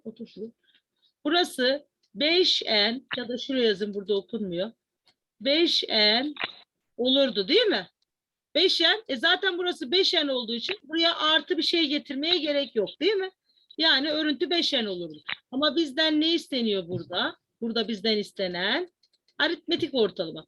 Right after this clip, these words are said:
Öyleyse topluyoruz. Kırk beş, beş tane yapar? Elli. Burada bir on var. On,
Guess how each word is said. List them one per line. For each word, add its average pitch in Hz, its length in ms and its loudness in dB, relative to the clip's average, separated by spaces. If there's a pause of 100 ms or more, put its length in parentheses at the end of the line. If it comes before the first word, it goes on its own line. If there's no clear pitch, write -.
(280)
Öyleyse 311 520 2
topluyoruz. 247 560 -2
Kırk - 320 -6
beş, 320 320 2
beş 294 240 2
tane 285 320 2
yapar? 294 400 0 (100)
Elli. 214 680 -2 (1700)
Burada 240 300 -2
bir 247 160 -4
on 254 420 0
var. 233 420 -2 (240)
On, 262 540 0